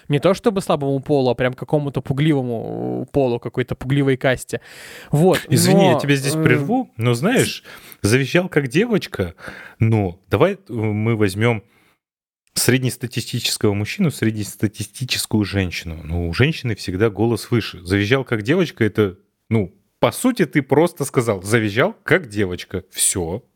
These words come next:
Speaker 2: <laughs> Какой здесь сексизм?
Speaker 1: Ну, в целом, да, завизжал просто высоким голосом,
Speaker 2: Да.
Speaker 1: получается.
Speaker 2: А вот знаешь, ты вот щас говоришь: «Завизжал как девочка», и это же в наших головах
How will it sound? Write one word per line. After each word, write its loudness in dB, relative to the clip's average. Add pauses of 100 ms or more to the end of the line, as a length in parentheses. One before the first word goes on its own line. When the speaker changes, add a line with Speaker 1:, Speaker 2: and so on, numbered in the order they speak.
(120)
Speaker 2:
<laughs> -10
Какой 2
здесь -10
сексизм? -6
Speaker 1:
Ну, 2
в -4
целом, 0
да, 4
завизжал 0
просто -4
высоким -2
голосом, 2
Speaker 2:
Да. -4
Speaker 1:
получается. -6 (1400)
Speaker 2:
А 4
вот 4
знаешь, 0 (200)
ты 2
вот 2
щас 0
говоришь: 0
«Завизжал 0
как -6
девочка», 0
и -2
это 0
же -2
в -4
наших -2
головах -2